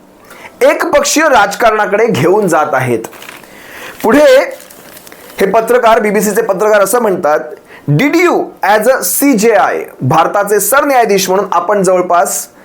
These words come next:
मला वाटतं सहा ते सात वर्ष होतात आणि ज्या काळात हा सारा प्रकार घडत होता त्या काळात आपण भारताचे सरन्यायाधीश होतात. Did you as a सीजेआय, आपण हा प्रेशर पाहिलेला आहेत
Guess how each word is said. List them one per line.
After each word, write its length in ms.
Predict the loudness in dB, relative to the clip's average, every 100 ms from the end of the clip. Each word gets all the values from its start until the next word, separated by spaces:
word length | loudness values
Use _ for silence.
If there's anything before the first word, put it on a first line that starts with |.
| -16 -4
मला 140 | 2
वाटतं 200 | 2 0
सहा 260 | -2 -2 -2
ते 160 | -2
सात 340 | -2 0 0 0
वर्ष 260 | 0 0
होतात 320 | 0 2 2 0 -2 -16 -20 -16 -10 -2
आणि 120 | 0
ज्या 220 | 2 2
काळात 300 | 4 2 2
हा 100 | 0
सारा 200 | 2 0
प्रकार 420 | 0 0 2 2
घडत 160 | 2 2
होता 280 | 0 2 2
त्या 180 | 2
काळात 300 | 0 2 2
आपण 300 | 0 0 -2
भारताचे 520 | 0 0 0 0 0 -2
सरन्यायाधीश 640 | 0 0 2 0 0 0
होतात. 360 | 0 0 2 0 -2 -16 -20 -20 -20 -20 -6 -2
Did 220 | 0 2
you 140 | 2 2 2
as 100 | 2
a 60 | 0
सीजेआय, 760 | 0 0 2 0 0 0 0 -4 -12 -20 _ _ -6
आपण 240 | -2 0
हा 100 | 0
प्रेशर 420 | -2 0 0 0 -2
पाहिलेला 560 | -2 -2 0 2 0 0
आहेत 260 | -2 -2